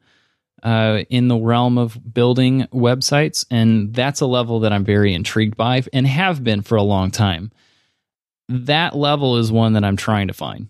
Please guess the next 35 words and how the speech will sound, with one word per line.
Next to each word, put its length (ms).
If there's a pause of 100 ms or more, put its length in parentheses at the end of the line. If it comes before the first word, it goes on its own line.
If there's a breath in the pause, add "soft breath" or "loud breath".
(180)
and, 200
and 160
trying 280
to 60
learn 240
more 160
about. 340
And 120
I'm 180
not 300
going 320
to 160
do 320
that 540 (580)
on 260
my 220
own 240
time, 440 (300)
uh, 440 (140)
because 540
I 180
don't 220 (100)
know 180
it. 60
Like, 160
I 60
gotta 160
find 360
somebody 440
that 160
can 120
help 180
me 160
learn 360
that. 320